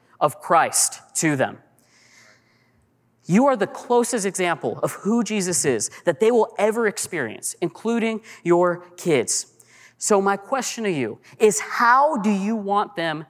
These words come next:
to see Jesus? One of the most effective things that you can do in training up your child is to be an example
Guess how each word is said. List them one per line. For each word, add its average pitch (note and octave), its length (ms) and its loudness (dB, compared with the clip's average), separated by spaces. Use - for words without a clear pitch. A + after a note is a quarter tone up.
to D#3+ 100 -12
see F3+ 580 -10
Jesus? C#3+ 600 -8
One A3+ 160 6
of G#3+ 100 -2
the A#3 60 6
most A3 220 4
effective A3+ 520 0
things F3+ 380 0
that D3 100 -2
you F3 200 -2
can G#3+ 200 -4
do C#3 320 0
in F3 100 2
training G#3+ 420 0
up G#3 160 -2
your G3+ 80 2
child C#3 440 0
is F3 220 2
to F#3+ 100 -6
be G3+ 380 -4
an G3+ 80 -2
example D3+ 640 -4